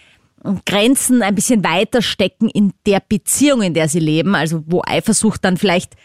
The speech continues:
an anderer Stelle beginnt, als man das so aus, äh, Hollywood-Movies kennt.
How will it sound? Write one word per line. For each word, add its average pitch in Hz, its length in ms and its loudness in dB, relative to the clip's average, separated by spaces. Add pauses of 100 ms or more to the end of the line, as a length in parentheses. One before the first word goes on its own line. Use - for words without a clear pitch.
(240)
an 226 140 -4
anderer 240 400 2
Stelle 220 340 0
beginnt, 233 420 2
als 185 400 -2
man 202 140 2
das 202 220 -2
so 226 120 -2
aus, 185 320 -2
äh, 180 340 0
Hollywood-Movies 214 1000 2
kennt. 175 600 -2